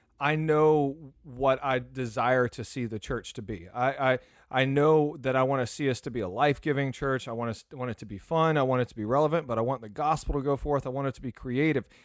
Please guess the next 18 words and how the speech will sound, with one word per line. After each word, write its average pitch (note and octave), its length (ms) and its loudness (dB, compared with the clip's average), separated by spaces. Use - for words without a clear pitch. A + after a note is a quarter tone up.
And B2+ 100 -6
so C3 240 2
in G3+ 220 0
theory, E3+ 400 4
I C3 100 0
know C#3+ 340 2
all E3 460 4
of D3 120 0
these C#3 200 0
different C#3 440 -2
things E3 400 2
that C3+ 100 -8
I B2+ 60 0
would B2+ 160 0
like B2 320 0
to A2+ 120 -10
see. C#3 340 -6
M-, C3+ 200 -10